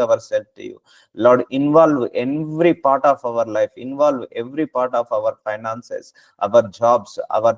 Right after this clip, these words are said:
businesses, my Lord, our family, my Lord. Lord, do unbelievable miracles in our life. మేము కూడా మీ సూచన క్రియలు, మహత్కార్యాలు, అద్భుతాలు ఎన్నో చూసాము తండ్రి.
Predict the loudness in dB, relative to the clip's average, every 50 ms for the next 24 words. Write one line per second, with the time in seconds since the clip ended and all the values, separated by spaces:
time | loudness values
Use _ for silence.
0 | -4 -6 -6 -6 -4 0 0 0 0 0 -4 -6 -6 -6 -12 -18 _ -10 -8 -4
1 | -2 -2 -2 0 -2 -2 -2 -2 -4 -4 -4 -2 -2 -2 -2 -2 -4 -4 -6 -6
2 | -10 -12 -14 -6 -2 -2 -2 -2 -2 -6 -14 -20 -20 -20 -20 _ _ 4 6 6
3 | 6 4 0 -4 -6 -2 2 4 4 4 2 0 -2 -2 -2 0 0 0 4 4
4 | 4 4 4 0 -2 -2 -4 -4 -2 2 2 2 2 2 -2 -6 -6 -6 -8 -10
5 | -10 -6 -4 -4 -4 -2 -2 -2 -4 -4 -6 _ _ -6 -4 -2 -2 -2 -4 -4
6 | -2 -2 -2 -4 -6 _ _ _ _ _ _ -6 -6 -6 -2 0 -2 0 2 0
7 | 0 -2 -2 -2 -2 -2 0 0 0 0 0 -2 -2 _ 2 4 4 6 4 4
8 | 2 -2 -2 -2 -6 0 2 2 2 2 0 -2 -4 -2 -2 -2 -2 -2 -4 -8
9 | -10 -10 -8 -8 -10 -10 -12 -10 -8 -8 -8 -8 -12 -18 -20